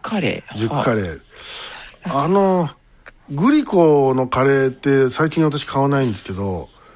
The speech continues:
Speaker 1: うん。
Speaker 2: あのー、なんかほら、ルーの中に、なんか、
Speaker 1: うん。
Speaker 2: あのー、ボンボンみたいにさ、なんか中に二層構造になってるルーがあるでしょ、なんか。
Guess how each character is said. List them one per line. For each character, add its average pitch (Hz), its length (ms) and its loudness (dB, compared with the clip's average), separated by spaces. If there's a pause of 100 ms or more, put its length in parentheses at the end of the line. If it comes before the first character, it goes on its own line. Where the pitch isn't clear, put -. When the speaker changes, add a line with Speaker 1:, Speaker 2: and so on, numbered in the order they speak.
(280)
Speaker 1:
う 226 60 -2
ん。 165 220 -2
Speaker 2:
あ 135 60 0
の 123 920 0 (400)
ー、 - 20 0
な 190 80 4
ん 196 80 2
か 151 120 0
ほ 127 120 2
ら、 92 260 -4 (160)
ル 180 120 2
ー 302 180 4
の 151 120 4
中 131 280 2
に、 113 340 0 (640)
な 151 120 2
ん 151 60 2
か、 101 460 0
Speaker 1:
う - 40 -8
ん。 - 20 -4
Speaker 2:
あ 113 40 -4
の 104 440 -2
ー、 90 40 -16 (460)
ボ 185 180 6
ン 285 160 0
ボ 269 140 4
ン 226 140 2
み 131 80 -2
た 104 100 -6
い 87 60 -8
に 90 80 -12
さ、 82 200 -10
な 139 140 2
ん 175 60 -2
か 117 100 -2
中 214 300 4
に 160 120 2
二 135 260 2
層 302 260 2
構 311 240 2
造 233 160 4
に 151 80 2
な 135 100 4
っ 131 60 -2
て 135 100 0
る 117 140 0
ル 131 100 2
ー 123 40 0
が 107 120 -2
あ 95 60 -6
る 92 60 -8
で 92 40 -8
し - 140 -12
ょ、 90 100 -8
な 78 100 -12
ん 78 80 -16
か。 - 200 -20